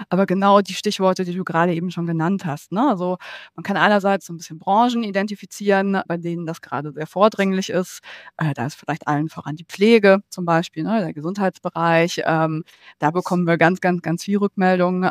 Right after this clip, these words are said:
ähm, auf unser White Paper. Ähm, da trifft das wirklich ein bisschen, äh, ja,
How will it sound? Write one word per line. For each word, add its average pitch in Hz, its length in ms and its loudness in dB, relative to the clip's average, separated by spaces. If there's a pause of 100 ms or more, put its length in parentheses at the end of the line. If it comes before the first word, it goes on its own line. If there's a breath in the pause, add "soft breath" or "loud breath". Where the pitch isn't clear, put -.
ähm, 170 440 -2
auf - 160 -10
unser 170 260 -4
White 160 240 0
Paper. 165 640 2
Ähm, 156 180 -6
da 139 100 -8
trifft - 240 -12
das - 140 -14
wirklich 160 340 -6 (520 loud breath)
ein 151 80 -14
bisschen, 156 420 -6 (140)
äh, 160 380 -8
ja, 156 160 -8